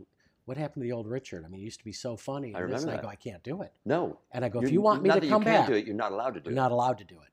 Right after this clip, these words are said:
Speaker 2: Right.
Speaker 1: And I've had talks, and, and they said, "We'd like to keep you around, but you can't do this anymore."
Speaker 2: Right.
Speaker 1: And I go, "That's great."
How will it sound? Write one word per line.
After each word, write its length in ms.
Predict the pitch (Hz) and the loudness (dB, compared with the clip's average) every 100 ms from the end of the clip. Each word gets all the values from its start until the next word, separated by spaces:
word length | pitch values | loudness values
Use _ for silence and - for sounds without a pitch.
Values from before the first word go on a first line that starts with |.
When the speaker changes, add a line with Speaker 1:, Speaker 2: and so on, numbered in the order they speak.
| - | -4
Speaker 2:
Right. 80 | |
Speaker 1:
And 80 | 160 | 0
I've 100 | 127 | 0
had 200 | 147 117 | 0 0
talks, 380 | 156 151 - - | 0 0 -2 -10
and, 140 | 107 98 | -10 -10
and 180 | 117 110 | -10 -8
they 80 | |
said, 160 | 107 123 | -8 -6
"We'd 160 | 113 143 | -4 -2
like 160 | 131 | -4
to 60 | - | -4
keep 180 | - 120 | -8 -6
you 80 | 123 | -6
around, 180 | 127 | -6
but 120 | 101 - | -10 -16
you 60 | _ | _
can't 220 | 117 - | -16 -14
do 140 | 110 | -14
this 260 | 101 104 - | -14 -14 -14
anymore." 420 | 107 87 85 82 - | -14 -16 -18 -14 -8
Speaker 2:
Right. 320 | 98 76 - _ - | -6 -6 -8 _ -10
Speaker 1:
And 80 | 110 | -6
I 60 | 110 | -4
go, 100 | 117 | -4
"That's 220 | 135 - | -6 -6
great." 400 | 135 170 101 | -4 -4 -6